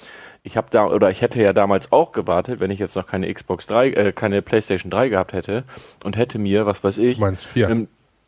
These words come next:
Speaker 1: nein, wenn ich noch keine Xbox drei, äh, und keine Xbox vier gehabt hätte,
Speaker 2: Xbox?
Speaker 1: beide nicht.
Speaker 2: Wieso
Speaker 1: Äh,
Speaker 2: Xbox?
Speaker 1: PlayStation. Mann, ihr verwirrt mich. Also wenn ich weder eine X-, PlayStation drei noch eine PlayStation vier gehabt hätte,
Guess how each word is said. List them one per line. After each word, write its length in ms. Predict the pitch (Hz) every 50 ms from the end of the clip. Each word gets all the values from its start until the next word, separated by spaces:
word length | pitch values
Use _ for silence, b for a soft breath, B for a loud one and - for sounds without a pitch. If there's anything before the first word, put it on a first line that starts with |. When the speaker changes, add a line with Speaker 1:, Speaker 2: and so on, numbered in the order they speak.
| _ _ _
Speaker 1:
nein, 400 | 101 95 92 101 135 175 156 117
wenn 80 | 113
ich 100 | 117 117
noch 120 | 117 117 110
keine 280 | - 120 110 110 104
Xbox 360 | 113 - _ - 92 92 - -
drei, 420 | 87 87 95 101 127 170 - - -
äh, 260 | - 113 113 113 117 - -
und 200 | 123 151 180 -
keine 280 | - 135 127 120 107
Xbox 320 | - - - 110 107 - -
vier 160 | - 175 147
gehabt 260 | 113 92 90 - -
hätte, 300 | 95 - - 113 143 233 - _ _ _ _ -
Speaker 2:
Xbox? 140 | 101 -
Speaker 1:
beide 260 | - 104 107 139 208 185
nicht. 280 | 117 151 - - _ _ _ _ _ _ _ _ _ _
Speaker 2:
Wieso 140 | - 101 101
Speaker 1:
Äh, 40 | 98 - -
Speaker 2:
Xbox? 80 | -
Speaker 1:
PlayStation. 500 | - 131 147 143 - - 92 92 - - - -
Mann, 160 | 135 175 156 - - -
ihr 80 | 117 123
verwirrt 320 | - 127 123 160 1077 1077
mich. 140 | - - - 1077 1077 - - - B 1077 B B - - B B B B - - _
Also 220 | - 113 117 110
wenn 100 | 120 135
ich 140 | 147 127 101
weder 180 | 123 147 170 160
eine 160 | 147 143 -
X-, 160 | 143 143 - - _ - -
PlayStation 540 | 151 147 160 151 - 151 143 127 131 120 104
drei 300 | 104 101 113 131 151 143
noch 140 | 135 123
eine 120 | 123 120 117
PlayStation 500 | - - 120 120 - - 110 104 107 98
vier 220 | - - 127 123
gehabt 260 | 107 98 92 85 -
hätte, 280 | 101 87 - 82 76